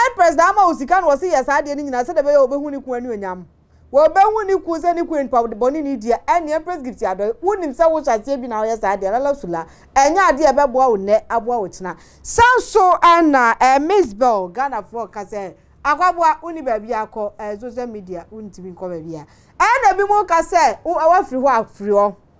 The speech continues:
Woafiri social media firi hɔ san sɛ, nnɛ bi, ebi mu nsɛ mfu nti. Na ano, radio bi a me, me tie, yɛm gye sɛ Great Ampon. Yɛbisa Great Ampon sɛ, "Ampon wei."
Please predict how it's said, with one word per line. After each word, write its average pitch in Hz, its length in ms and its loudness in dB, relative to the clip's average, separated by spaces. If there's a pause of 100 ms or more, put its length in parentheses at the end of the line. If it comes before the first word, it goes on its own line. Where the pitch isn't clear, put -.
(560)
Woafiri 359 420 4
social 403 400 4
media 330 280 4
firi 214 120 -10 (140)
hɔ 339 40 -6
san 339 200 2
sɛ, 277 280 2
nnɛ 294 300 2
bi, 233 240 -4 (220)
ebi 302 280 6
mu 427 180 2
nsɛ 381 240 2
mfu 285 280 -4
nti. 269 360 -4 (680)
Na 254 120 2 (140)
ano, 277 340 2 (160)
radio 330 400 4
bi 311 100 -2
a 349 140 2
me, 254 160 -8
me 240 160 -8
tie, 285 340 0
yɛm 220 160 -2
gye 247 80 -8
sɛ 294 220 0
Great 262 160 2
Ampon. 226 440 -6 (200)
Yɛbisa 254 480 2
Great 311 180 -2
Ampon 269 400 0
sɛ, 269 160 -2 (240)
"Ampon 262 200 0
wei." 214 340 0